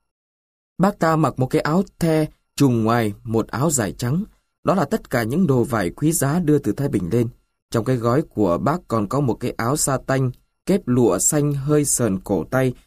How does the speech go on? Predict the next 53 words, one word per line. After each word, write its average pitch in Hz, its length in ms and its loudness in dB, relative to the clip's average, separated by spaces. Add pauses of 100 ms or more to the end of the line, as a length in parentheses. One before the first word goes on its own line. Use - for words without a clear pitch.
(120)
còn 123 260 0
để 98 220 2
dành 107 340 0
chưa 147 180 2
dám 156 220 -2
mặc. 110 140 -2 (540)
Giá 120 300 0
bác 151 120 0
ấy 135 200 0
không 143 260 -2
hà 120 220 -2
tiện, 127 280 2 (340)
mặc 135 260 0
những 147 160 0
thứ 185 140 2
ấy 180 200 2
vào 135 300 0
cũng 151 160 -6
không 156 200 -2
phải 92 160 -6
lúc. 165 240 -2 (1400)
Nếu 123 180 2
không 139 240 0
có 160 80 2
một 127 280 0
dạo 92 320 0
hồi 107 260 0
còn 101 200 -4
trẻ 92 280 -2
cờ 110 200 -2
bạc 110 220 -2 (100)
phá 147 180 -2
ra, 147 280 0 (280)
thì 139 100 2
Phiêu 165 320 2
làm 127 240 2
gì 120 180 2
đã 123 120 0
biết 202 220 0
Hà 127 120 -2
Nội 101 260 2
với 117 140 -2
cái 185 120 -2
nghề 117 220 0
đầu 107 140 0
bếp. 175 200 2 (960)
Khi 151 180 2
ra 139 160 2
trận, 127 260 -2 (240)
bác 196 160 0
ta 180 120 0
bỏ 113 240 0
múi 117 320 2